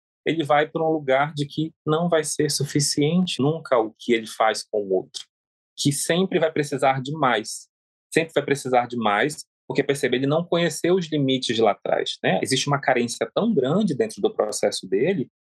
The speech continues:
no qual nada do que ele faça talvez vai ser suficiente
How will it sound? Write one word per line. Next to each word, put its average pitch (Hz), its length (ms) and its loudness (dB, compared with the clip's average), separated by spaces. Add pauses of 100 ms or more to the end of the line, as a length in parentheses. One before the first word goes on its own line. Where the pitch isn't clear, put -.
(160)
no 190 120 2
qual 151 460 0 (440)
nada 226 260 2
do 220 80 -4
que 220 100 -2
ele 214 100 0
faça 160 380 0
talvez 165 240 0
vai 165 120 4
ser 151 160 0
suficiente 147 1040 0